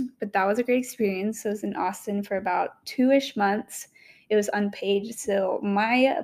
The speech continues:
poor self had to scrape back on to Knoxville. <laughs> So I came home, and that really just ignited, you know, my passion for all things retail and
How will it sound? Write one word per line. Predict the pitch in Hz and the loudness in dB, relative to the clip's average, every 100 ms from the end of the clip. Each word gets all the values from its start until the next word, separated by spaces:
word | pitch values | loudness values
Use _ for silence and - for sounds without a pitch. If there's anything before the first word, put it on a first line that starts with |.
| - | -8
poor | - 202 190 | -4 0 0
self | 196 175 165 202 | -2 0 0 0
had | - - - - | -6 -6 -6 -6
to | - 190 180 175 175 | -8 -6 -4 -4 -6
scrape | - 165 160 | -4 -2 0
back | 160 190 | 0 0
on | 180 160 196 | -4 -4 -4
to | - 175 | -4 -4
Knoxville. | 143 - - - 254 - 269 - | -4 -6 -10 4 6 8 6 4
<laughs> | - - - - - | -8 -6 -6 -8 -12
So | - 247 214 208 202 | 2 6 8 8 6
I | - 226 240 | 4 2 2
came | 240 233 | 2 2
home, | 208 202 196 202 208 - _ _ _ _ _ - | 2 2 4 4 0 -4 _ _ _ _ _ 4
and | 254 | 6
that | 277 | 6
really | 277 285 | 6 6
just | 269 254 | 2 2
ignited, | 214 208 202 208 202 202 _ _ _ _ - | 0 0 2 2 2 -2 _ _ _ _ -6
you | 208 | -4
know, | 202 196 190 233 - _ _ _ _ _ _ _ 220 | -2 0 -2 -4 -10 _ _ _ _ _ _ _ -4
my | 214 | -4
passion | 214 208 202 - 220 | -2 -2 -2 -4 -6
for | 208 208 - | -4 -2 -2
all | 202 | -2
things | - 196 196 - | -6 -6 -6 -10
retail | 170 - 196 208 226 233 | -14 -10 -4 0 2 0
and | - 196 185 165 | 0 -4 -6 -10